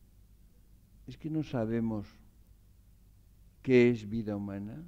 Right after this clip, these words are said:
¿Cómo es la vida humana? ¿Qué quiere decir ser persona? Eso sí lo sabemos.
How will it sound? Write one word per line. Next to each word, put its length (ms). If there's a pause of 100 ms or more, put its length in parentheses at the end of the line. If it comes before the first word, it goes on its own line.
(680)
¿Cómo 280
es 160
la 100
vida 220
humana? 480 (460)
¿Qué 160
quiere 320
decir 220
ser 260
persona? 680 (2000)
Eso 160
sí 120
lo 100
sabemos. 560